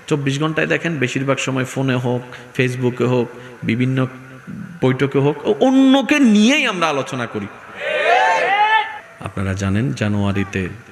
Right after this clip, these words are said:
এখানে একটা দরবার আসেনি, নাম কি? এ কথা বলে না, দরবারে দাওয়াত কি দেওয়া লাগবে? বারোই, বারোই,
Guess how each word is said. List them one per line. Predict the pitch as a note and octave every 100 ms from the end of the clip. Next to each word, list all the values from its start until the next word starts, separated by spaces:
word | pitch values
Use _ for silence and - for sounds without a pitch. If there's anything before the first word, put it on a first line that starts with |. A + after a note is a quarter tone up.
| - - -
এখানে | G#2 A2
একটা | G#2+ A#2+
দরবার | G#2 G#2+ G2+ G#2
আসেনি, | G#2 A2 G#2 - - G#2+ G2 - - - - - - - -
নাম | A2 A#2
কি? | G#2+ A2 F#2+ - - G2+ - - - - - - - - - - - - - -
এ | C3
কথা | B2+ A#2+ B2
বলে | B2 A#2+
না, | G#2+
দরবারে | G#2+ A#2 A#2+ B2 C3+ G#3+ C4+ - - - - - - - - - - -
দাওয়াত | A2+ A2 A2+ -
কি | A#2+
দেওয়া | A#2 A#2
লাগবে? | A#2 A2+ A2+ D3 C3+ - - - - - - - -
বারোই, | A2 A2+ C3+ G#3 - - F3 - - - - - - - - -
বারোই, | A#2 B2 D3 G#3